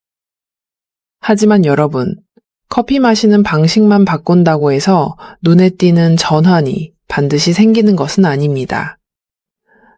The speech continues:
차이를 만드는 것은 대개 함께 따라가는 세 가지 습관입니다. 아주 단순하지만 많은 분들이 놓칩니다. 저는 이것을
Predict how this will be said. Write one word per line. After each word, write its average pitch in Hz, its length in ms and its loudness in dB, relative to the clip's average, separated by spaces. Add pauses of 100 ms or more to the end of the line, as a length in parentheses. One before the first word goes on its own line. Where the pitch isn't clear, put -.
(120)
차이를 254 440 0
만드는 170 460 2
것은 156 420 -2
대개 147 360 -2
함께 226 400 0
따라가는 202 680 0
세 240 160 -2
가지 220 300 0
습관입니다. 160 920 -4 (1120)
아주 165 320 -2
단순하지만 180 1040 0
많은 190 400 2
분들이 156 380 0
놓칩니다. 151 840 -2 (880)
저는 165 340 2
이것을 170 500 0